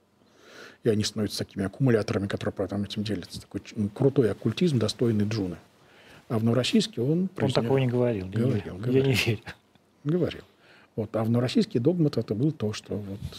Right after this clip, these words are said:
Speaker 1: вы должны понять, что патриарх говорит от Бога, кто не согласен, в отставку. Такая
Speaker 2: Это он
Speaker 1: милость.
Speaker 2: к священникам обращался?
Speaker 1: Да, да, да.
Speaker 2: Но, по-моему, он не так все-таки говорил.
Speaker 1: Видите ли, э, он говорил именно так. На Ютубе видео это все фиксирует.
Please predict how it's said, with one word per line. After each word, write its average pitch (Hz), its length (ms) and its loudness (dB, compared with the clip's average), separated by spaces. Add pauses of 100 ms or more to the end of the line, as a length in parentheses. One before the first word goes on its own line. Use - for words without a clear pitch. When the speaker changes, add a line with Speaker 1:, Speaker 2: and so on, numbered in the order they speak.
(320)
Speaker 1:
вы 107 140 0
должны 107 300 0
понять, 104 320 -2
что - 200 -12 (300)
патриарх 107 380 -2
говорит 104 240 -2
от 113 120 -2
Бога, 156 320 2 (500)
кто - 140 -2
не 113 80 2
согласен, 120 460 -2
в 98 60 -4
отставку. - 460 -14 (1800)
Такая - 220 -2
Speaker 2:
Это 127 80 2
он 127 80 4
Speaker 1:
милость. 123 160 -4
Speaker 2:
к - 0 -
священникам 107 580 0
обращался? - 560 -10
Speaker 1:
Да, 127 240 0
да, 202 160 0
да. - 120 -8
Speaker 2:
Но, 143 100 -4
по-моему, 196 300 4
он 190 120 4
не 202 80 2
так 120 220 0
все-таки - 420 -12
говорил. 98 340 -6 (460)
Speaker 1:
Видите 147 320 0
ли, 110 240 -2 (220)
э, 117 180 -4
он 113 140 2
говорил 117 240 2
именно 117 260 2
так. 196 420 -2 (400)
На 110 120 2
Ютубе 117 480 2
видео 117 320 0
это - 220 -6
все - 160 -10
фиксирует. 92 440 -10